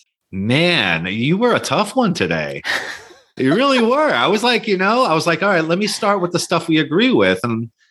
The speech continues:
Speaker 1: I said a couple of things, and you're like, "I'm waiting for the agreement." You're like, "Hmm, not really sure about that."
Speaker 2: <laughs>
Speaker 1: I'm like, "Holy crap." I'm like, "We can't even agree on, like, the,"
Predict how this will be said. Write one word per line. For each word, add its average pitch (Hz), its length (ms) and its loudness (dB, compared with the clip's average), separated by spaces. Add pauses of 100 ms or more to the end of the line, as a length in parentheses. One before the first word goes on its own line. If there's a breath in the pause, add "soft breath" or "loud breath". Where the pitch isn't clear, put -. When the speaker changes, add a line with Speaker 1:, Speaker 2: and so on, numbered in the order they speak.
(140)
Speaker 1:
I 117 100 0
said 139 200 0
a 127 140 -2
couple 185 280 0
of 180 100 0
things, 165 360 2
and 156 80 2
you're 139 100 2
like, 131 260 0 (480)
"I'm 113 120 -4
waiting 151 240 4
for 151 120 -2
the 139 120 4
agreement." 120 500 2
You're 104 100 2
like, 110 260 2
"Hmm, 185 380 -2 (340)
not 175 140 -2
really 175 180 2
sure 175 240 2
about 127 260 0
that." 131 360 0 (340)
Speaker 2:
<laughs> - 320 -4
Speaker 1:
I'm 143 80 -6
like, 147 120 0
"Holy 233 380 2
crap." 220 400 0
I'm 120 80 -2
like, - 140 0
"We 208 100 0
can't 202 240 0
even 175 160 2
agree 175 320 0
on, 175 140 2
like, 170 160 0
the," 135 180 -6